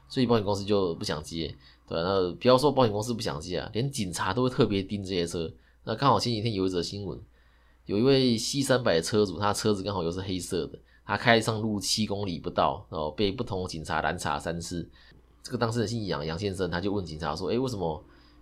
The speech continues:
开这款车这么容易被警察拦下？”那警察就说，“因为这个社会案件很多，这不是常赌就是常枪，那C三百好入手，很多年轻人购买。那依照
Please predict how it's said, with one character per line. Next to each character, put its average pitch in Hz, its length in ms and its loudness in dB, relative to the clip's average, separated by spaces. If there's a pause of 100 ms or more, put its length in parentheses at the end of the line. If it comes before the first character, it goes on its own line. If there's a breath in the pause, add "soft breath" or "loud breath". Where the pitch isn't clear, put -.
开 147 160 2
这 160 120 0
款 104 180 2
车 120 220 4
这 143 100 0
么 127 100 2
容 104 200 0
易 110 100 -2
被 101 320 2
警 85 220 -6
察 82 180 0
拦 80 180 -2
下？” 85 320 -2 (360 loud breath)
那 123 80 0
警 95 100 -4
察 95 100 0
就 110 100 4
说 113 200 2
，“因 117 60 -2
为 113 320 2 (420 soft breath)
这 110 100 -12
个 104 240 2
社 127 180 2
会 120 100 10
案 110 120 4
件 113 120 -2
很 82 160 -4
多， 87 320 0
这 92 100 -2
不 85 100 -10
是 98 200 -4
常 92 300 -4
赌 90 220 -4
就 104 80 2
是 104 60 4
常 90 220 -2
枪， 85 300 -2 (280 soft breath)
那 104 120 -4
C 113 140 -2
三 110 200 0
百 95 140 4
好 80 160 0
入 98 160 -2
手， 67 340 -4
很 - 160 -10
多 104 120 0
年 98 120 -2
轻 101 140 -6
人 92 100 -4
购 90 160 0
买。 - 200 -6
那 85 100 -6
依 95 100 -6
照 101 380 2